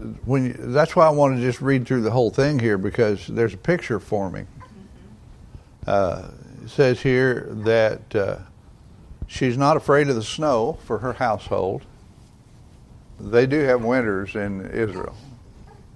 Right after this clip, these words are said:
by the way, and it does get cold. Matter of fact, the climate there is almost identical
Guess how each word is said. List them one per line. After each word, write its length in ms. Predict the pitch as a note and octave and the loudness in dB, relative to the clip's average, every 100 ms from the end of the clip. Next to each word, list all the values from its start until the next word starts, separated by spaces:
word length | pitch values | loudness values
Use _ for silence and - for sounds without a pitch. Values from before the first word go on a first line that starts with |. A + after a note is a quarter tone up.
| - - - | -20 -20 -8
by 220 | F#2 F2+ | -6 -6
the 100 | F#2+ | -8
way, 300 | F#2+ F#2 F#2 | -8 -8 -6
and 80 | F#2+ | -6
it 120 | G2+ | -4
does 220 | G#2 G2+ | -4 -4
get 180 | G2+ F#2 | -4 -8
cold. 420 | - G2 F#2+ - - - - - - - - - - - - | -4 -4 -4 -12 -20 -20 -20 -20 -20 -20 -20 -20 -20 -16 -4
Matter 100 | A#2+ | -2
of 40 | A#2 | 4
fact, 300 | C3 A#2 - - G#2+ | 6 4 0 -16 -6
the 380 | G#2 G2 G2 F#2+ G#2 - - - - - - - - - - - - - - | -4 -4 -6 -12 -18 -20 -20 -20 -20 -20 -20 -20 -20 -20 -20 -20 -20 -20 -4
climate 440 | C3+ D3+ C#3 G#2+ | 0 2 0 -2
there 500 | A2+ A2 A2 G#2+ - - | -2 -2 -2 -4 -8 -4
is 380 | A2 G#2 G2+ | -2 -2 -4
almost 380 | A2+ A#2 A#2+ - | -6 -4 -4 -4
identical 1000 | G#2 G#2 G#2 C3 C#3+ A2+ G#2 G2+ G#2 - | -4 -4 -2 -2 -2 -4 -6 -6 -6 -8